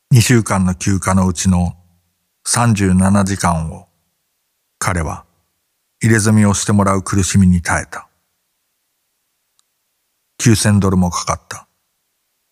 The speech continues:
やがて帰宅した彼の顔一面と上半身には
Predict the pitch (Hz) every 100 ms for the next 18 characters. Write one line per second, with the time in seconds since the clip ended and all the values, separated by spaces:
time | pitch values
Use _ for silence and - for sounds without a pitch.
0 | _ _ _ _ _ _ _ _ _ _
1 | _ _ _ _ _ 110 104 110 110 -
2 | 107 95 - 107 - 107 95 87 - 90
3 | 92 87 - 90 87 - 82 - _ _
4 | _ _ - 107 98 101 95 - 85 78
5 | - -